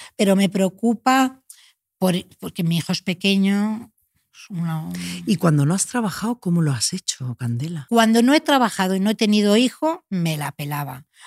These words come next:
Speaker 1: porque yo sabía que el trabajo a mí, o sea, eso sí que es algo que yo tengo. O sea, yo sé que aunque pase mucho tiempo,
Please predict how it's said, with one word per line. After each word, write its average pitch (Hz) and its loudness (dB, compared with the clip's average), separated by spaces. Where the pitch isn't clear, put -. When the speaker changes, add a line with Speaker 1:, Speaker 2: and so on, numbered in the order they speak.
Speaker 1:
porque 190 0
yo 208 4
sabía 208 2
que 202 2
el 180 2
trabajo 185 0
a - 0
mí, 196 0
o - -18
sea, - -8
eso 262 2
sí - -4
que 220 0
es - 0
algo 247 -2
que 170 -4
yo 170 -2
tengo. 147 -10
O 151 -14
sea, 196 -4
yo 220 2
sé 294 0
que 269 -2
aunque 202 0
pase 269 -2
mucho 233 0
tiempo, 240 -2